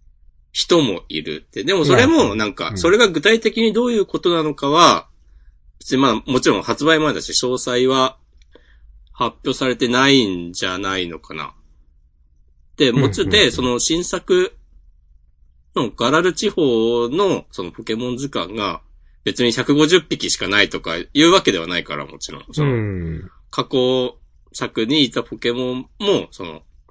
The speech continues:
Speaker 1: ガラル地方にいるわけで、だから全体がまあ、今多分、八百とかなのかな？七百とか、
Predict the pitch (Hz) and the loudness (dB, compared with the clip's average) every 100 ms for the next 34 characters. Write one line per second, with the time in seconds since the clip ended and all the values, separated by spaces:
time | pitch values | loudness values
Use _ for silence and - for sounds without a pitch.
0 | _ _ _ _ _ - - 98 110 107 | _ _ _ _ _ -14 -6 -2 0 -2
1 | - 113 87 80 85 113 123 131 - 80 | -2 -4 -4 -8 -4 0 2 2 0 -4
2 | 80 73 - _ - 87 90 151 175 - | -4 -6 -6 _ -8 -6 0 0 0 -2
3 | 185 180 175 165 160 131 - _ _ - | -2 0 0 2 4 2 0 _ _ -20
4 | - _ _ _ - 233 311 175 151 110 | -20 _ _ _ -12 -4 -2 0 -2 -2
5 | 98 90 - _ _ _ _ _ _ _ | -4 -6 -12 _ _ _ _ _ _ _
6 | - 147 _ _ - 240 269 320 302 - | -14 -14 _ _ -6 -6 -4 -4 -4 -6
7 | - 92 90 92 80 - 78 73 92 95 | -6 -8 -4 -6 -8 -14 -14 -14 -10 -6
8 | 139 175 - 82 - 78 73 71 | -2 -2 -4 -8 -10 -12 -12 -14